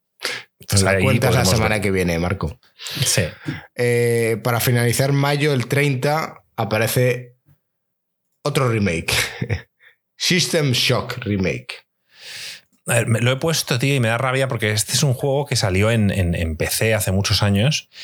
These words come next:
Speaker 2: que es súper querido por la comunidad de P C, y es que, tío, mm, no he jugado nunca a este juego, mm, ni siquiera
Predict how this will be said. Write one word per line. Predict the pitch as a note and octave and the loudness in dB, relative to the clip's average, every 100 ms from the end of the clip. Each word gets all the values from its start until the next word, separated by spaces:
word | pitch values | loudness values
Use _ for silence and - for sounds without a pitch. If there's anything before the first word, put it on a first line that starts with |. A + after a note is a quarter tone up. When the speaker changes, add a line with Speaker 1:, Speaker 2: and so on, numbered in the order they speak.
| - - | -20 -6
Speaker 2:
que | F2+ | -2
es | |
súper | - - - F2 F2+ D2+ | 0 0 0 0 0 0
querido | E2 F#2 G#2+ F2+ | 0 2 2 2
por | E2+ | 0
la | D#2+ D#2 | 0 0
comunidad | E2+ E2 E2+ | 0 2 2
de | F#2+ | 2
P | F#2+ | 2
C, | - A2 - | 2 0 0
y | - | 0
es | G2+ - | 0 0
que, | A2 | 0
tío, | A2+ G2 E2+ - | 2 2 -2 0
mm, | G2+ G2 F#2+ F2+ - - - - - | 4 6 4 2 0 -12 -20 -20 -2
no | G#2+ | 0
he | A2 | 2
jugado | A2+ A#2+ A#2 A#2+ A#2 | 0 0 0 0 0
nunca | A#2 B2+ A#2 A2 | 0 0 0 0
a | |
este | G#2 G#2+ | 0 -2
juego, | - A#2+ C3 D3 C#3 | -2 0 0 0 0
mm, | G#2 G#2+ G#2 | 2 4 6
ni | G#2 | 4
siquiera | G#2+ F#2+ A#2+ C#3 C#3+ | 2 0 0 0 -2